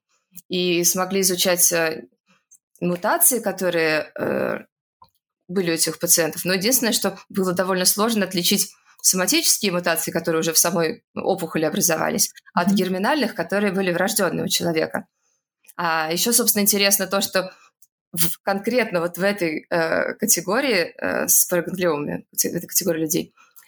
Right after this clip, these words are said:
Speaker 1: показано было, что в, в, с исследователями до нас, ну, по литературным данным, что порядка, э, тридцати,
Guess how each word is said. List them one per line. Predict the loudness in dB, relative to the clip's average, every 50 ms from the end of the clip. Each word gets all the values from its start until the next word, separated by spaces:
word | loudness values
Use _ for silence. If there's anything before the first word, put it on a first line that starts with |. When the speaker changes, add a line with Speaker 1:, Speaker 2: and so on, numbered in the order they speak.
| -20 -20 _ _ _ _ _ _
Speaker 1:
показано | -6 -4 -2 0 0 0 2 0 0
было, | 0 2 2 2
что | 2 2 2 0 -2 -2 -8 -20 -20 -20 _ _ -16 -8 -6
в, | -4 -2 -2 -2 -2 -4 -2 -2 0 0 2
в, | 2
с | 2 2 2
исследователями | 2 2 4 4 2 2 2 2 2 2 2 2 0 0 0
до | 0 2
нас, | 2 0 0 0
ну, | -4 -6 -6 -6
по | -4 -2
литературным | 0 2 2 0 0 0 -4 -6 -4 -4 -2
данным, | 0 0 0 0 0 -2
что | 0 0 -2 -4 -4 -10 -10 _
порядка, | 0 0 2 0 0 -2 -4 -6 -6 -8 _ _ _ _ _ -2
э, | -2 0 0 -2 -2
тридцати, | -2 2 2 4 4 4 4 4 4 4 2 0 -2 -8